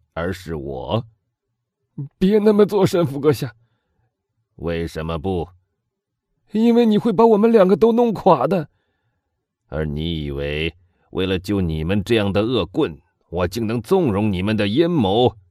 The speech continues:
Speaker 1: 做你们的帮凶吗？”
Speaker 2: “神父阁下。”
Speaker 1: 卡杜鲁斯说，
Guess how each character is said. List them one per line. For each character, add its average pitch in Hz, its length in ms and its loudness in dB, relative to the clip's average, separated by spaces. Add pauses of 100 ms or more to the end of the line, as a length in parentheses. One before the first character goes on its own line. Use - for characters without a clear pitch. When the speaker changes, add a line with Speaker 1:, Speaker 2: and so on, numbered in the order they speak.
(120)
Speaker 1:
做 82 220 -4
你 80 100 -4
们 85 160 -4
的 92 80 -2
帮 117 260 0
凶 131 300 -2
吗？” 120 220 0 (1400)
Speaker 2:
“神 - 280 0
父 170 160 -2
阁 160 200 4
下。” 190 200 0 (840)
Speaker 1:
卡 - 160 -16
杜 65 120 -10
鲁 62 80 -12
斯 76 180 -10
说， 64 220 -14